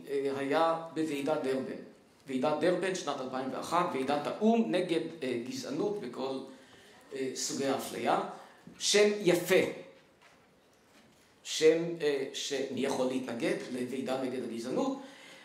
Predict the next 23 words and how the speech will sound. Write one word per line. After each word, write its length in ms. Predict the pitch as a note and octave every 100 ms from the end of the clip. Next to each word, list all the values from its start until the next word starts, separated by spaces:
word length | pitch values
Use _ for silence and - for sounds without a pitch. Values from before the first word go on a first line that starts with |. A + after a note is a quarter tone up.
| -
אה, 220 | E3+ E3+ E3+
ואותה 280 | E3+ - A#3+
ועידה 200 | A#3+ A3
בשנת 320 | G#3+ F#3 F#3
אלפיים 240 | F#3+ F#3 G3+
ואחת 280 | A3 A#3+ C4
הפכה 260 | - - C#4
לפסטיבל 720 | B3+ A#3 A3+ - F#3+ A3 C#4
של 220 | - A3+
שנאה 520 | G3+ - F#3 F3 A#3 A#3+
והסתה 540 | F3+ - D#3+ A3+ G#3+ F3
נגד 240 | F#3 F3+
מדינת 380 | E3+ D3 D3 D3
ישראל. 360 | D3+ C#3 A2 - - - - _ - - _ _ - - - _ _ - - - - - - - -
לא 140 | B2
שלום, 600 | - G#3+ F#3 D3 C#3+ C3+ -
לא 140 | C3+
שתי 180 | F3 G#3
מדינות 400 | G3+ F#3 F3+ F3+
לשני 240 | E3 E3+
עמים, 380 | D#3+ D3+ C#3 C3
לא 200 | G#2+ B2+ -
פשרה, 500 | - G3+ E3 D3+